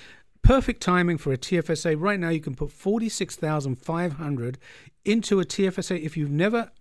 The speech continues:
owned one and you're over twenty-six years old.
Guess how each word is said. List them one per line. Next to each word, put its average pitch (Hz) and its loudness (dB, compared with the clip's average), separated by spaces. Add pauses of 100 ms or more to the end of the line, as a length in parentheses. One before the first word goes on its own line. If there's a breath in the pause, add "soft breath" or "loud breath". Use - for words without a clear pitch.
owned 185 2
one 143 -2 (240 soft breath)
and 147 0
you're 143 4
over 165 0
twenty-six 160 -4
years 151 -2
old. 175 -2